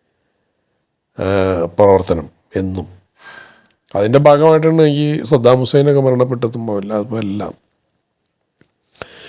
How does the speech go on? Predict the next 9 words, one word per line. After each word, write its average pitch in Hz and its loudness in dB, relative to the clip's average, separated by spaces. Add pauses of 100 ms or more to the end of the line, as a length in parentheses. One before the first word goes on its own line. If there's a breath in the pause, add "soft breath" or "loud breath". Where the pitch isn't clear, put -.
(420 loud breath)
ഇന്ന് 160 4
അമേ-, 135 4
ഈ 135 2
മ-, 139 4
മഹത്വം, 131 0
ഇപ്പം 151 6
നേരത്തെ 131 4
അലക്സാണ്ടർ 123 2
ചക്രവർത്തിക്ക് 143 2